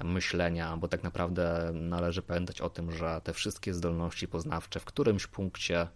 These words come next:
naprawdę ze sobą korelują i bez dobrej koncentracji nie będziemy mieli dobrej pamięci.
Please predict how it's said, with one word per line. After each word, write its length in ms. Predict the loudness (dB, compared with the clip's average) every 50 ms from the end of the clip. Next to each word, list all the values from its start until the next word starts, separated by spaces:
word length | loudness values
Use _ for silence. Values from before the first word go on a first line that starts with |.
| -10 -6
naprawdę 460 | -4 -4 -2 -2 -2 -2 -2 0 -2 -2
ze 60 | -2
sobą 220 | -2 -2 -2 -2
korelują 540 | -2 0 0 0 2 2 2 2 0 0 -2 -4
i 60 | -2
bez 220 | 0 2 2 2 4
dobrej 260 | 2 2 4 2 0
koncentracji 880 | 2 0 -2 0 0 -2 -2 0 -2 -2 -2 -2 -2 0 0 0 0 -2 -8 -20 -16 -8 -4
nie 100 | -2 0
będziemy 420 | 2 2 2 2 2 2 2 2 2
mieli 220 | 2 2 0 0
dobrej 240 | 0 0 0 0 0
pamięci. 580 | 0 -2 -4 -4 -4 -6 -8 -8 -8 -10 -10